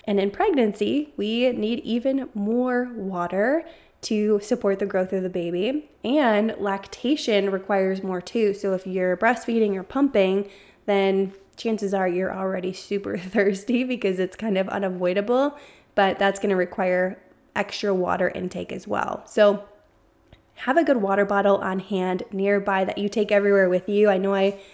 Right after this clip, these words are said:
like, joke about it, but I take my water bottle literally everywhere, even if I'm just, like, running the boys to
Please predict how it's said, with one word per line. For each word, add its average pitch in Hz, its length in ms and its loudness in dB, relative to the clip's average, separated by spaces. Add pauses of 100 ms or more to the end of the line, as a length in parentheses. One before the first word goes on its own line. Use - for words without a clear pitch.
(500)
like, - 440 -2
joke 214 300 2
about 233 320 4
it, 233 140 4
but 208 100 0
I 202 100 4
take 247 240 -2
my 240 120 0
water 196 260 2
bottle 196 340 0
literally 214 460 0
everywhere, 196 840 2
even 214 280 -2
if 214 160 0
I'm 202 160 0
just, 190 280 -2
like, 190 240 -2 (540)
running 208 560 2
the 202 80 6
boys 190 600 2
to 180 580 0